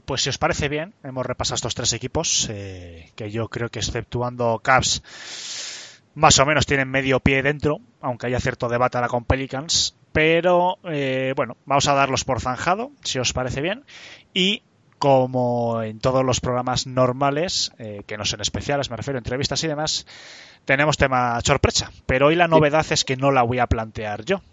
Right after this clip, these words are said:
dicha pregunta. Por votación popular dentro de mis, eh, socios en este proyecto, quieren ellos a partir de hoy también plantear preguntas, eh, sorpresas.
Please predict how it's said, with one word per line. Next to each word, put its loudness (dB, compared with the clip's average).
dicha -6
pregunta. -4
Por 0
votación -4
popular 0
dentro -4
de -4
mis, -8
eh, -8
socios 2
en -8
este -4
proyecto, -2
quieren 6
ellos 6
a -2
partir -2
de 0
hoy 0
también -2
plantear 0
preguntas, -2
eh, -12
sorpresas. -6